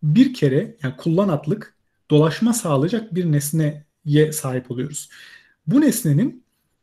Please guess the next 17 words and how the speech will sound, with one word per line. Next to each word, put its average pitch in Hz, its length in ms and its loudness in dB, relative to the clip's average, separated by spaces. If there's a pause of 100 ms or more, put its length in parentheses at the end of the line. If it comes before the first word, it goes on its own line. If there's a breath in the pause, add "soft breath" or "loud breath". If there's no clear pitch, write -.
(260)
next 190 560 4 (240)
diye 151 460 2 (240)
bir 247 120 4
fonksiyonu 160 580 -2
var. - 400 -12 (680 loud breath)
Bu 311 80 2
next - 240 0
fonksiyonu 147 480 0
ne 196 40 2
yapıyor? 240 480 0 (1160 loud breath)
Her 247 360 0 (540)
çağırdığımız 135 760 0
zaman 127 460 -4 (480)
eğer 165 260 4
kalan 170 300 -2
eleman 127 380 -2
varsa 240 560 -4